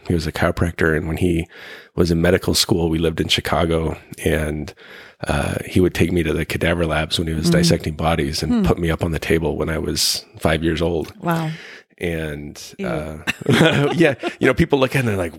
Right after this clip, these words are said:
Speaker 1: "Wow, that's disgusting." But for me, it was like, it was amazing to learn the muscles of the body. And,
Speaker 2: Yeah.
Speaker 1: and I fell in love with the body. And then as a teenager, and,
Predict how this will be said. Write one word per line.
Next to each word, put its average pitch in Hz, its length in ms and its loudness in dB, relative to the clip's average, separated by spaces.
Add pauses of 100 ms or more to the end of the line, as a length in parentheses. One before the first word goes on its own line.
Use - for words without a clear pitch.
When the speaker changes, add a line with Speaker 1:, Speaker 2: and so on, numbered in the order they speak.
(100)
Speaker 1:
"Wow, 120 160 0
that's 107 180 -4
disgusting." 110 500 -2
But 101 160 0 (180)
for - 180 0
me, 104 240 4
it 160 80 4
was 90 180 0
like, 87 320 -2
it 95 100 2
was 92 220 2
amazing 92 680 2
to 151 100 0
learn 90 240 -2
the 85 60 -4
muscles 85 400 -2
of 80 80 0
the 76 40 -6
body. 85 340 -4
And, 208 80 -2
Speaker 2:
Yeah. 202 400 -6 (280)
Speaker 1:
and 87 80 2
I 87 80 2
fell 92 220 0
in 90 100 0
love 87 140 2
with 92 140 -2
the - 60 -4
body. 85 440 2
And 82 120 -2
then 82 140 0
as 80 140 -2
a 78 40 -8
teenager, 82 640 0
and, 82 320 -6